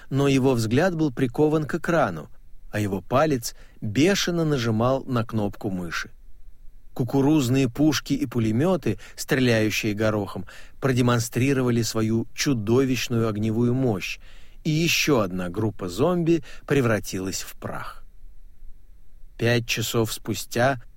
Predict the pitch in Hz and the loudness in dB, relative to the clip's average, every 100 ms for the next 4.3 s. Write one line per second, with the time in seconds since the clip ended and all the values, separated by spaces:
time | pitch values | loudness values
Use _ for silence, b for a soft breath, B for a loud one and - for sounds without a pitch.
0 | - - 117 127 120 131 131 120 117 107 | -16 -6 2 4 4 4 4 2 0 2
1 | 131 143 135 131 135 - 123 110 110 107 | 2 2 2 2 2 0 0 2 2 0
2 | 113 - 113 117 98 82 76 - - - | -2 -2 0 2 2 -4 -10 -12 -12 -14
3 | - 120 117 104 98 98 131 143 117 117 | -4 2 2 4 0 0 2 2 2 -2
4 | 107 110 | 0 -2